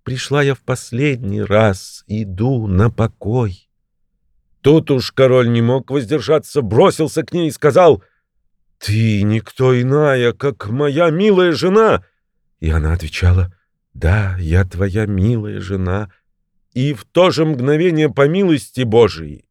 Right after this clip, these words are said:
жизнь возвратилась к ней, и она предстала перед королем свежая, румяная и здоровая. Затем она рассказала королю о том злодействе, которое совершили над нею злая ведьма и ее дочь.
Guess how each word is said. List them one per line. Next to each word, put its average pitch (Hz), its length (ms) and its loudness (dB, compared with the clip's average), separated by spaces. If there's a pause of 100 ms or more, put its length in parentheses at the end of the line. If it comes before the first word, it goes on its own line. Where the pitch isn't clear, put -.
жизнь 107 640 0
возвратилась 101 920 -2
к - 100 -14
ней, 104 460 -2 (180)
и 107 140 -2
она 117 440 2
предстала 117 840 0
перед 90 360 -10
королем 98 400 -2
свежая, 87 640 0
румяная 92 560 0
и 95 180 -12
здоровая. 71 580 -10 (600)
Затем 151 480 0
она 165 220 0
рассказала 135 680 2
королю 82 440 0
о 78 80 0
том 73 180 -6
злодействе, 73 680 -8
которое 76 380 -6
совершили 90 640 -2
над 87 240 -4
нею 110 320 -2
злая 104 380 0
ведьма 98 440 -4
и - 140 -12
ее 104 360 -2
дочь. 104 420 -4